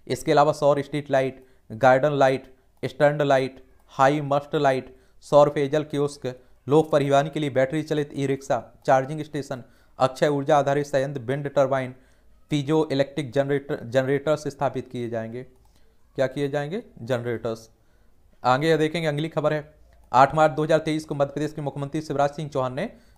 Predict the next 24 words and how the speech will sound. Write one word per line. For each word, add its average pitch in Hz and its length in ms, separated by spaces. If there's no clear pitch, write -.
अंतर्राष्ट्रीय 151 520
महिला 151 220
दिवस 139 320
पर 139 60
ट्वीट 151 360
कर 160 140
बताया 147 280
कि 151 120
प्रदेश 143 300
की 151 100
सभी 139 240
महिलाओं 135 320
के 147 100
उत्थान 139 340
और 139 80
कल्याण 131 380
के 147 100
लिए 151 260
अनेक 175 300
महत्वपूर्ण 156 340
निर्णय 127 180
लिए 113 200
गए 113 140
हैं। 135 160